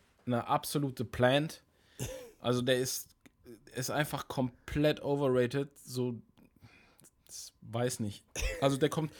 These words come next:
Speaker 2: <laughs>
Speaker 1: mir kommt der vor wie eine Industry Plant.
Speaker 2: Ja,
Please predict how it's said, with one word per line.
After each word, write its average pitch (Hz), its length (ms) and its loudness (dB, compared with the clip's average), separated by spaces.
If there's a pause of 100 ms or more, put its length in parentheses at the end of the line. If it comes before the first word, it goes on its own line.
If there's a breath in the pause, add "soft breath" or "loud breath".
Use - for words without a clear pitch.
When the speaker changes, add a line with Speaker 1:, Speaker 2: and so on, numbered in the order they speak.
Speaker 2:
<laughs> 135 160 -4
Speaker 1:
mir 156 120 6
kommt 175 240 4
der 160 100 6
vor 156 240 4
wie 151 60 2
eine 139 140 4
Industry 123 400 0
Plant. 92 440 -6 (720)
Speaker 2:
Ja, 131 420 -2